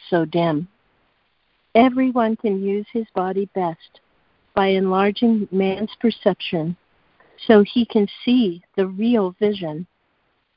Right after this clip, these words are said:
This vision is invisible to the physical eye. The ultimate purpose of the body is to ren-, render itself unnecessary. Learning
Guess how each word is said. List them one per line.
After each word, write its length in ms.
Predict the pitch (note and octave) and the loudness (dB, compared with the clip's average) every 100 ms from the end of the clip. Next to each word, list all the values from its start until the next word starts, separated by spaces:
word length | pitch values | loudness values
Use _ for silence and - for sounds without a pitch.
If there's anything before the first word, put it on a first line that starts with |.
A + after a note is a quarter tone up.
| _ - | _ -2
This 140 | D4 - - | -2 -2 -4
vision 440 | G#3+ F#3 G3 F#3+ G3+ | -2 0 0 -4 -4
is 160 | F#3+ G3 | -6 -4
invisible 760 | F3+ E3+ G3+ G3+ A3 A#3+ A#3+ - | -4 -2 -2 -2 -2 0 -2 0
to 100 | G#3 | -2
the 140 | F3+ F3+ | -2 -2
physical 480 | F#3 F3+ G3+ F#3+ - - | -2 -2 -2 -2 -2 -2
eye. 420 | F#3 F#3+ D3+ F#3 _ _ _ _ _ _ _ - | -4 -4 -6 -10 _ _ _ _ _ _ _ 2
The 180 | A#3 A#3 | 2 4
ultimate 540 | A#3 C#4 D4+ C#4+ C4+ | 0 2 0 -2 -6
purpose 400 | - A3+ - F3+ - | -8 -8 -6 -8 -8
of 120 | G3+ | -8
the 80 | G3+ | -8
body 640 | F3+ G3 F3+ E3 F3+ G#3+ G3+ | -6 -4 -4 -4 -6 -4 -4
is 120 | G#3 - | -4 -2
to 120 | G#3 | 0
ren-, 500 | F3+ F3+ F#3 G3+ G#3 - - - | 0 -2 0 2 0 -4 -10 -8
render 680 | F3 G3 G#3+ A3+ G3+ G3 G3+ | 0 4 4 4 2 -2 -4
itself 580 | G3 F#3+ - G3 E3+ F3 - _ _ _ _ _ _ - | -8 -10 -8 -4 -4 -4 -10 _ _ _ _ _ _ -2
unnecessary. 1120 | G3+ F#3+ G3+ - F#3 - D3 C#3+ - E3 - _ _ _ - - _ _ - | 2 2 0 -4 -8 -4 -4 -4 -10 -16 -18 _ _ _ -20 -20 _ _ 0
Learning 520 | G3+ A#3 C4 C#4+ D4 | 6 6 6 4 0